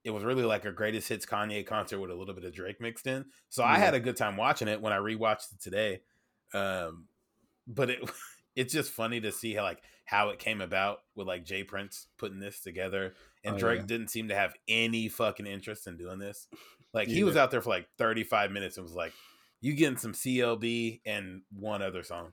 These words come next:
Speaker 2: He had a
Speaker 3: Yeah.
Speaker 2: Desert Eagle on Kanye's back when he read that note off.
Speaker 1: <laughs>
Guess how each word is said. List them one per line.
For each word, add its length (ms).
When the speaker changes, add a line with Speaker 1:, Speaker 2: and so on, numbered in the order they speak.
Speaker 2:
He 120
had 120
a 60
Speaker 3:
Yeah. 60
Speaker 2:
Desert 320
Eagle 220
on 80
Kanye's 440
back 240
when 100
he 80
read 240
that 180
note 220
off. 200
Speaker 1:
<laughs> 720